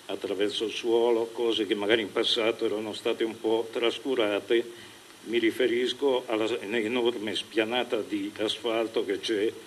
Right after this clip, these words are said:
nel complesso del Tigros, che veramente grida vendetta al, al cospetto di Dio. Ecco, basta andare giù a Lipera a vedere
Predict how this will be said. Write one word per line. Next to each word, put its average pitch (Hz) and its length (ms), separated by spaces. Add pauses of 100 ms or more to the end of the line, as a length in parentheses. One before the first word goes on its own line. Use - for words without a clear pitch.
(440)
nel 107 540
complesso 107 560
del 104 240
Tigros, 104 640
che 95 140
veramente 104 640
grida 107 640
vendetta 104 480
al, 95 80 (220)
al 104 140
cospetto 104 520
di 101 160
Dio. 87 420
Ecco, 90 220
basta 104 240
andare 107 260
giù 113 160
a 120 60
Lipera 110 420
a 101 40
vedere 110 500